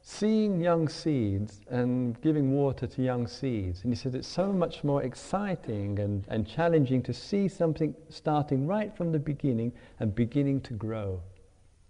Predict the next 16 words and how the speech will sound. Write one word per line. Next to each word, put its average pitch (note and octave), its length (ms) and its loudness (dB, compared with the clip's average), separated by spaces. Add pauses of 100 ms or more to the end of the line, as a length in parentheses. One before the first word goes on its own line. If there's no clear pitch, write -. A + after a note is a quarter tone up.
(800)
And D3 140 0
it's - 140 -4
not A3 180 -2
surprising A2+ 880 -4 (540)
that A#2 560 -2 (1200)
there B2+ 400 -2
has F3+ 160 -6
been E2 520 -4
more C#3 260 2
or F#3+ 80 0
less G2 320 -2 (760)
a - 60 0
migration E3+ 920 -2 (960)
of A2+ 160 -6
the A#2+ 200 -4
Eastern E3+ 760 -4